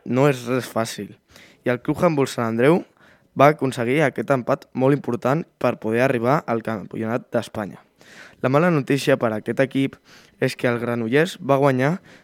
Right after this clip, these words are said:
de dos contra el Barça. Això és una mala notícia perquè l'equip ja no pot arribar a la primera posició on està el Barça, però sí que pot aconseguir el tercer lloc on el Granollers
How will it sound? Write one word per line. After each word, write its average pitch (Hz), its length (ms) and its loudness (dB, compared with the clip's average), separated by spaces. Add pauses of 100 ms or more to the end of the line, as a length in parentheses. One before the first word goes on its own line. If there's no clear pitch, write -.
(100)
de 117 140 -2
dos 131 320 0
contra 113 320 -2
el 104 80 -4
Barça. 107 380 -4 (580)
Això 147 160 0
és 180 80 -2
una 180 160 4
mala 143 240 4
notícia 135 560 0
perquè 117 540 -2 (100)
l'equip 117 460 -2 (340)
ja 139 160 4
no 160 140 4
pot 131 180 2
arribar 120 380 2 (300)
a 127 80 4
la 123 120 4
primera 120 360 2
posició 123 560 -2
on 110 80 -2
està 110 280 -6
el 110 120 -2
Barça, - 320 -10 (560)
però 123 180 -2
sí 143 160 -6
que - 140 2
pot 139 180 -2
aconseguir 120 600 -2 (100)
el 117 160 -2
tercer 117 340 -2
lloc 131 280 2 (500)
on 127 220 0 (260)
el 120 100 2
Granollers 120 600 0